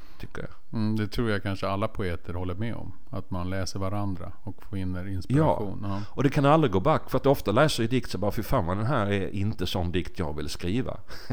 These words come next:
Speaker 2: Mm.
Speaker 1: <laughs> Men den är ändå spännande.
Speaker 2: Mm.
Speaker 1: Eh, eller så bara, "Åh, så här önskar jag att jag kunde skriva." Och så härmar man. Och så misslyckas man, förhoppningsvis.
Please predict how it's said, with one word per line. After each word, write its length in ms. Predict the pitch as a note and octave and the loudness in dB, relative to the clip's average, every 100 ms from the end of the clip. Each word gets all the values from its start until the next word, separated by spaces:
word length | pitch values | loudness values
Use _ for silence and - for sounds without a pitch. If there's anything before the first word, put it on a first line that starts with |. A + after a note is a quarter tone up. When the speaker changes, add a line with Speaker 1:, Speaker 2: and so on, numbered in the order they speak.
| - | -2
Speaker 2:
Mm. 120 | A#2 A#2+ - - - - | -2 -2 0 0 -2 -6
Speaker 1:
<laughs> 360 | - - - | -6 -6 -2
Men 160 | A2 C#3+ | 4 6
den 140 | C3 | 8
är 40 | C3+ | 8
ändå 220 | A2+ - | 10 6
spännande. 560 | - G#2+ E3+ E2+ D#2+ | 8 4 4 2 0
Speaker 2:
Mm. 320 | - G2+ A#2+ A#2+ - - | -4 0 0 0 -4 -4
Speaker 1:
Eh, 160 | G#2 G2 G#2+ | 0 4 4
eller 140 | G#2+ | 4
så 180 | G2 G2+ | 2 0
bara, 220 | G2+ G2+ - | 2 2 2
"Åh, 220 | E3 A2+ | 2 2
så 160 | G2+ - | 0 0
här 120 | F#2+ E2+ F2+ | -2 0 0
önskar 280 | F2 - D2+ | 0 -2 -4
jag 40 | |
att 80 | - | -2
jag 240 | - D#2+ | -4 -4
kunde 180 | - C2 | -4 -4
skriva." 320 | - D2 - | -4 -6 -6
Och 60 | - | -6
så 100 | - | -2
härmar 320 | C#2+ E2 E2 | -2 -2 -2
man. 240 | C#2+ D2+ D#2+ - - - - - - | -4 -4 -6 -6 -6 -6 -6 -8 -4
Och 120 | F#2 | -2
så 100 | C#2+ | 0
misslyckas 580 | D#2+ - C#2+ - - - | -2 -2 -4 -4 -4 -4
man, 240 | A1+ A#1+ - - - - | -4 -6 -6 -6 -6 -2
förhoppningsvis. 720 | F2 C#2+ C2 - - - | -2 -2 -4 -6 -6 -6